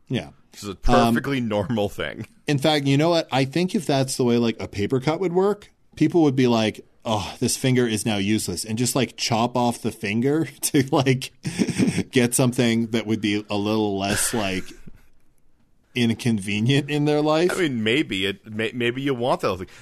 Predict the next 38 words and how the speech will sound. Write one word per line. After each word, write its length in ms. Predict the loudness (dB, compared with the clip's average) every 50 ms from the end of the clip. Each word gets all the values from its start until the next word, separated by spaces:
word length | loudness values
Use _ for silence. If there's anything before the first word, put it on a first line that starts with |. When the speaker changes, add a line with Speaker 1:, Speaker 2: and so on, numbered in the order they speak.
| -10
Speaker 2:
Maybe, 280 | -4 0 0 0 0 0 -4
maybe, 600 | -4 -2 0 -2 -2 -2 -6 -10 -8 -8 -10 -10 -12 _ _ -20 -18 -10
well, 200 | -8 -8 -8 -8 -10
keep 160 | -6 -4 -2 0
in 60 | 0
mind, 240 | 0 0 -2 -4 -10 -12 _
at 160 | -2 -2 -2 0
one 220 | -2 -4 -4 0
point 380 | 0 0 2 2 0 -2 -4 -6
she 120 | -4 -4
has 120 | -4 -4
an 80 | -6 -10 -4 0
eye 220 | 2 2 2 2
blown 340 | 0 -2 -6 -6 -6 -6 -6
off, 280 | -8 -8 -8 -10 -12 -16 -20 -20 -20 -20 _
and 140 | -6 -4 -4
it 100 | -2 -4
becomes 520 | -6 -10 -10 -10 -8 -4 -4 -4 -4 -4 -6
a 80 | -8 -10
cybernetic, 800 | -10 -6 -4 -2 -2 -2 -2 -4 -4 -2 -2 -2 -2 -2 -6 -6
like, 220 | -8 -8 -8 -8 _
cool 420 | -12 -6 -4 -2 0 0 -2 -2
eye. 360 | -2 -2 -2 -2 -4 -6 -10 -14 -16 -20 -20 -4 -2
I 120 | -2 -2
don't 340 | -2 0 0 0 0 0 -2
think 160 | -4 -4 -4
it 60 | -4
shoots 280 | -4 -4 -6 -6 -6 -4
any 140 | -6 -4 -4
lasers. 360 | -2 0 0 0 -2 -2 -6
I 80 | -6
think 140 | -6 -8 -8
she 80 | -8 -10
just 180 | -12 -12 -4
gets 220 | -2 -2 -2 -2 -4
a 40 | -10
cybernetic 600 | -8 -6 -6 -4 -4 -4 -4 -4 -4 -6 -6 -8
eye. 360 | -8 -10 -8 -10 -12 -14 -18